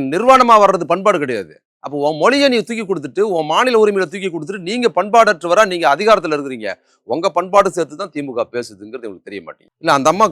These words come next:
பெரியார் காட்டுமிராண்டி மொழின்னு சொன்னதுக்கு அப்படியே துடிக்கிறாங்களே. பெரியார், தமிழ்நாட்டில் பெரியாரும் திராவிட இயக்கம் இல்லைன்னு சொன்னா அந்த அம்மா படிச்சிருக்க முடியாது, தெரியுமில்ல? நிர்மலா சீதாராமன் படிச்சிருக்க முடியுமா? அது அவங்க சமூகம் இருக்குல்ல, பெண்கள் மீது கொடூரமான வன்முறை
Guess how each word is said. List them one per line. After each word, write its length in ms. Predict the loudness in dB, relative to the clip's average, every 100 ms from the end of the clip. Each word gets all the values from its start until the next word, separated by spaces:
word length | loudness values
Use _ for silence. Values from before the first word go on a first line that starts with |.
| 0
பெரியார் 360 | 0 4 4 4
காட்டுமிராண்டி 480 | 2 2 -2 -2 -4
மொழின்னு 260 | -6 -8
சொன்னதுக்கு 340 | -14 -14 -12 -12
அப்படியே 320 | -10 -2 -2 -2
துடிக்கிறாங்களே. 580 | -8 -4 -4 -6 -8 -6 -6 -10 _ _ _ _ _ -8
பெரியார், 360 | 0 4 4
தமிழ்நாட்டில் 680 | 4 -2 2 2 2 -4 -6
பெரியாரும் 560 | -4 2 4 6 4 0
திராவிட 340 | 2 4 2
இயக்கம் 300 | -2 -2 -6
இல்லைன்னு 380 | -6 -4 -4 -6 -8
சொன்னா 160 | -6
அந்த 140 | -4 -2
அம்மா 100 | -2
படிச்சிருக்க 320 | -2 -6 -10
முடியாது, 200 | -8 -8 -10
தெரியுமில்ல? 320 | -14 -12 -14 -14 _ _ _ _ _ -14
நிர்மலா 200 | 0 4
சீதாராமன் 400 | 4 2 -2 -2
படிச்சிருக்க 300 | -6 -8 -12 -14
முடியுமா? 280 | -12 -10 -10 -12 _ _ -4
அது 120 | -2
அவங்க 360 | 0 0 0 0
சமூகம் 420 | 0 -4 -6 -8
இருக்குல்ல, 280 | -12 -10 -8 -8 _ _ _ _ -8
பெண்கள் 280 | -6 -2 -2
மீது 360 | -2 -6 -6 -8
கொடூரமான 640 | -6 -2 -2 -2 0 0
வன்முறை 420 | -2 -4 2 2